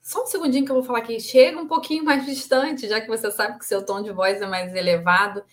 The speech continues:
Então, tem que controlar a, a questão do, do tom, tom de voz, porque senão todo mundo faz parte da ligação, faz parte daquele momento. Além de interromper ou ficar chato, porque no caso de, dessa pessoa que eu comentei com vocês, ele foi agressivo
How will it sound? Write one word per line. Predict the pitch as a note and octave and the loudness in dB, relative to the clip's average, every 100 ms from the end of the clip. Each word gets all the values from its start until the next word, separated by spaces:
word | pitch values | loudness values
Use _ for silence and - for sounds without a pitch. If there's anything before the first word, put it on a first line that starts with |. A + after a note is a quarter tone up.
| - - | -20 -20
Então, | G#3+ G#3+ B3 | -8 -2 -2
tem | B3 | -2
que | A#3 | -6
controlar | - - C4 C4 C#4 E4 D#4 E3+ D3+ - _ _ _ _ | -8 0 0 0 -4 -6 0 0 0 -8 _ _ _ _
a, | - - - | -12 -8 -4
a | F3 | -4
questão | G3 - F#3 | -6 -8 -4
do, | F#3+ F#3 | -4 -4
do | F3+ F#3 F3+ | -8 -12 -4
tom, | F#3+ F#3 F3+ | -4 -4 -6
tom | F#3+ F#3 | -6 -6
de | F3+ | -6
voz, | E3+ F3 C4+ B3 - - _ _ | 0 4 6 4 0 -10 _ _
porque | C4+ D#4 | 2 2
senão | E4 D4+ D#4 | -2 -2 -4
todo | - D4+ F#4 E4+ | -4 -2 -2 -2
mundo | D#4 D4+ D#4 | -2 -2 -2
faz | - D4+ D4 | -4 -4 -4
parte | - C4 C4+ - | -2 0 0 -4
da | A3+ | -6
ligação, | A3 F#3+ F3+ F3+ C#3 | -6 -2 -4 -4 -8
faz | - A3+ - | -4 -4 4
parte | B3 C#4+ D4 A3 | 6 6 4 -4
daquele | A3+ A3 G3 | -4 -2 -4
momento. | F3+ E3 D3+ B2+ - _ _ _ - - | -2 -2 -4 -8 -12 _ _ _ -20 0
Além | F#3 F#3+ A3+ G4 | 4 6 6 4
de | E4+ | 0
interromper | E4 D4+ C4+ C4+ B3 F#3 - G3 A3+ G#3 F3 - _ - | -4 4 6 6 2 0 -6 2 4 4 0 -12 _ 2
ou | B3 | 2
ficar | - D4 - A#3 | 2 -4 -4 -4
chato, | - A#3+ A#3+ - | 2 4 4 -2
porque | A#3+ C4 | 4 6
no | C#4 - | 6 4
caso | D#4+ C#4+ G#3+ | 4 4 0
de, | E3+ F#3 A#3+ - | -6 -4 -4 0
dessa | G3 D4+ - | 2 2 -2
pessoa | A3+ A3 G#3+ | -6 -4 -6
que | G3 | -6
eu | F#3+ | -8
comentei | F3+ F3 E3+ E3 | -6 -8 -8 -14
com | - | -14
vocês, | E3 - G#3+ D#4 G#3+ | -16 -6 -2 -2 -2
ele | G3+ | -2
foi | - C4+ | 2 2
agressivo | C4+ A4 - - C#4+ F#4+ G#3 - | 4 0 -2 -6 -2 0 -2 -6